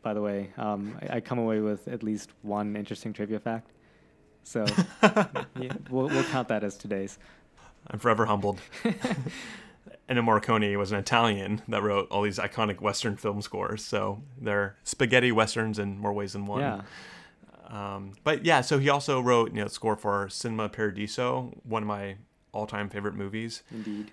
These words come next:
Speaker 2: Um, uh, and, but he finally got an Oscar for his score to, um, The Hateful
Speaker 1: Hateful
Speaker 2: Eight.
Speaker 1: Eight. Okay.
Speaker 2: Hateful Eight, yeah. He finally won the Oscar for Best Score for The Hateful Eight. So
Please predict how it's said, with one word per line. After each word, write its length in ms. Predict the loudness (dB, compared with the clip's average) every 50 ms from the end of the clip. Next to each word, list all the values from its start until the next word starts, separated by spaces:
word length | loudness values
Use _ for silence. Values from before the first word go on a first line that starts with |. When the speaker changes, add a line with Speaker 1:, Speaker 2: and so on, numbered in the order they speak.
| _ -12
Speaker 2:
Um, 580 | -8 -4 -2 -2 -2 -4 -6 -8 -10 -14 -16 -20 _ _ _ _ _ -20 -18 _ -8
uh, 400 | -6 -6 -6 -6 -8 -10 -12 -14 -16 -20 -20 _ _ _ _ _ -10
and, 560 | -8 -6 -4 -2 -2 -2 -2 -2 -4 -4 -6 -10 -10 -2 0
but 120 | 2 2
he 80 | 2 2
finally 400 | 4 4 4 4 4 0 -2 0
got 180 | 2 2 2 4
an 60 | 4
Oscar 520 | 2 2 2 2 2 2 2 2 0 -4 -8 _
for 440 | 0 2 4 4 4 4 2 2 0
his 160 | -2 -4 -4
score 540 | -4 -4 -2 2 2 2 2 2 0 -4 -8 _ _ _ _ _ _ _ _ _ _ _ _ _ -10
to, 340 | -4 0 0 2 2 2 2
um, 260 | 0 0 -2 -2 -2 0
The 80 | 2
Hateful 280 | 4 4 6 6 6 6
Speaker 1:
Hateful 180 | 6 4 0 -4
Speaker 2:
Eight. 160 | -4 -8 -10 _ _ _ _ _ _ -10
Speaker 1:
Eight. 40 | -10
Okay. 300 | -8 -8 -8 -10 -10 -12 _ _ _ -6
Speaker 2:
Hateful 300 | -4 -2 0 2 2 2
Eight, 140 | 2 0 0
yeah. 260 | 2 2 2 0 -4 -10 -6
He 160 | 0 0 0
finally 400 | 2 4 4 4 4 4 2 0 -6 -14 -20 -20 -12 _
won 100 | -2 2
the 80 | 4 4
Oscar 240 | 4 4 2 -2 -4
for 80 | -4
Best 180 | -2 -2 -2 0
Score 280 | 2 2 4 4 4 2
for 100 | 0 -4
The 60 | -4
Hateful 300 | -4 -4 -4 -4 -4 -2
Eight. 180 | -2 -4 -6 -10 _ -20 -16
So 320 | -12 -10 -10 -10 -10 -12